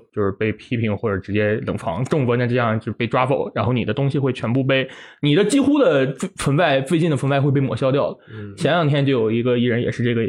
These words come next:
Speaker 1: 问题，他是因为涉嫌强奸别人，就是强奸罪，然后被，
Speaker 2: 嗯。
Speaker 1: 也是被警方带走。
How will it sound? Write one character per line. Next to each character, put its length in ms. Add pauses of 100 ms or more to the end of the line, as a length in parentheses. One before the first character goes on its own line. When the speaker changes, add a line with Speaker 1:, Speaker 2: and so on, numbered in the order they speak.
Speaker 1:
问 140
题， 260
他 140
是 160
因 160
为 280
涉 220
嫌 180
强 220
奸 180
别 160
人， 240
就 80
是 80
强 140
奸 180
罪， 240
然 140
后 140 (340)
被， 320
Speaker 2:
嗯。 20
Speaker 1:
也 120
是 80
被 120
警 140
方 100
带 140
走。 180